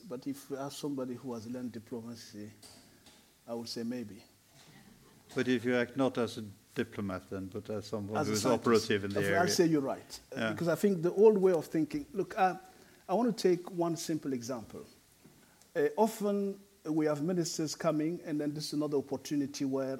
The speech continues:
Speaker 1: all the Vienna-based, uh, organizations are sitting around the table, and then they talk about being cost-effective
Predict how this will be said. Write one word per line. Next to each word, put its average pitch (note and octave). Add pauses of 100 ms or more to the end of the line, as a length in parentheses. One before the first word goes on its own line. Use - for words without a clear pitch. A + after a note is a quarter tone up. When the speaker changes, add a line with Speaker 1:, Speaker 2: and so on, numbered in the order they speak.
Speaker 1:
all D#3
the C#3+
Vienna-based, C3+
uh, C#3 (560)
organizations C3
are A#2+
sitting B2+
around B2
the A2+
table, A#2 (680)
and D#3+
then D#3
they D3+
talk D#3
about C3+ (1000)
being D3
cost-effective C#3